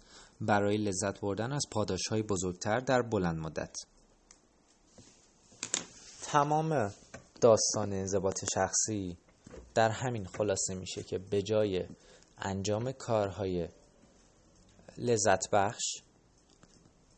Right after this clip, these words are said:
و خوردن اون شیرینی ها، ما کارهایی رو انجام بدیم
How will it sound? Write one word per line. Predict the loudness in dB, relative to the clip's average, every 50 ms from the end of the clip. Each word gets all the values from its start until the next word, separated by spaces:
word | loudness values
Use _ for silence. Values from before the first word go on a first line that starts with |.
| -14 -14 -8 0 2
و | 4 4 4 4 4 2 0 -2 -8 -18 _ -20
خوردن | -10 0 4 4 4 4 4 2 2 2
اون | 0 -2
شیرینی | -2 -2 0 0 0 0 -2 -4 -4 -4 -4
ها، | -4 -2 -2 -2 -2 -4 -6 -12 -16 _ -20 _ _ -20 -20 -20 _ _ _ _ -20 -20 -20 -20 _ _ _ _ _ -20 _ -20 _ _ _ -12 -4
ما | 2 2 2 2
کارهایی | 2 0 0 2 4 4 2 2 2 2 2 2
رو | 2 0
انجام | -2 -2 -2 -2 -2 -2 -4 -2
بدیم | -4 -6 -4 -4 -6 -8 -8 -10